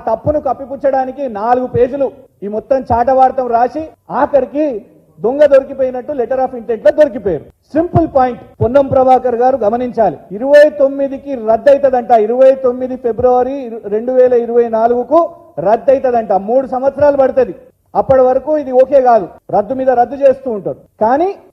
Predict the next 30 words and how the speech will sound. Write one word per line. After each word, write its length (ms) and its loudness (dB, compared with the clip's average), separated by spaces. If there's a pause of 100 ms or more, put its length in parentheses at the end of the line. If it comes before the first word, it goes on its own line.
ఇమీడియట్ 520 0
గా 80 4
మూడు 400 0
రోజులు 300 4
అయిపోగానే 540 0 (140)
మార్చి 320 -4 (100)
ఫోర్తే, 440 4 (400)
ఫోర్తే 420 4 (240)
ఈ 40 -12 (120)
కంపెనీతోని 640 -4 (140)
నెగోషియేషన్స్ 840 0
అనే 100 -2
పదం 360 0
ఇన్నున్నది, 360 2 (220)
బేరసారాలు 800 4
చేసుకుంటారు. 460 -6 (380)
ఇందులో 240 2
ఇవాళ 180 6 (120)
ఆలోచన 400 4
ఏందంటే 360 0 (380)
ఇదే 220 2 (120)
చలో 220 6 (100)
మొబిలిటీ 380 -4 (180)
ఎందుకు 300 -8
రాలేదు 340 2
మరి 180 -2
టెండర్ 360 4
కి? 80 -12 (180)
ఇది 140 2
ఎందుకు 200 -2